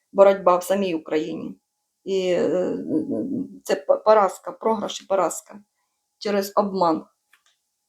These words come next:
І ті проблеми, які створюються в Україні певним,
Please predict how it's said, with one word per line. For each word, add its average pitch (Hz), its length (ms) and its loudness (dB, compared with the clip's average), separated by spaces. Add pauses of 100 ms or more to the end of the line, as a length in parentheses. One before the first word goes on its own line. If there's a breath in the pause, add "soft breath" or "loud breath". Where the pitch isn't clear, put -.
(560)
І 190 300 2
ті - 200 -8
проблеми, 202 520 2
які 170 240 -8
створюються 170 760 -4
в 175 80 -8
Україні 208 560 2 (160)
певним, 208 480 0